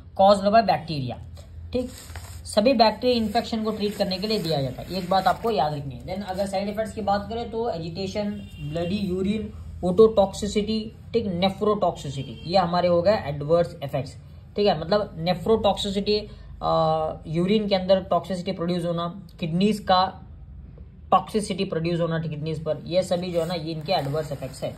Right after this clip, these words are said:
मैंने major adverse effects बता दिया है, ऐसा तो common nausea, vomiting, वो diarrhea, वो तो common से side effects है। neomycin का structure देखिए आप,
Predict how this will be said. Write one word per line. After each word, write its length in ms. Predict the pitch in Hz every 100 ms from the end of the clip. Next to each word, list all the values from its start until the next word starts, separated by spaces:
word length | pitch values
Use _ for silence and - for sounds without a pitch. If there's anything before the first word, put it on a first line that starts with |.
| - - - -
मैंने 200 | 170 196
major 260 | 202 190 208
adverse 380 | 208 196 202 196
effects 260 | 185 180
बता 220 | 170 180 185
दिया 160 | 185
है, 120 | 214 - - 156
ऐसा 180 | 160 185
तो 120 | 180
common 300 | 170 170 185
nausea, 320 | 170 165 180
vomiting, 480 | 160 160 165 190 214 - - -
वो 100 | 151
diarrhea, 440 | 151 160 170 170 165
वो 120 | 160
तो 100 | 165
common 320 | 156 143 160
से 100 | 156
side 180 | 143 131
effects 300 | 120 113 -
है। 280 | - - - - - -
neomycin 480 | 185 220 214 208 208
का 80 | 208
structure 340 | - 196 208
देखिए 280 | 190 196 202
आप, 180 | 220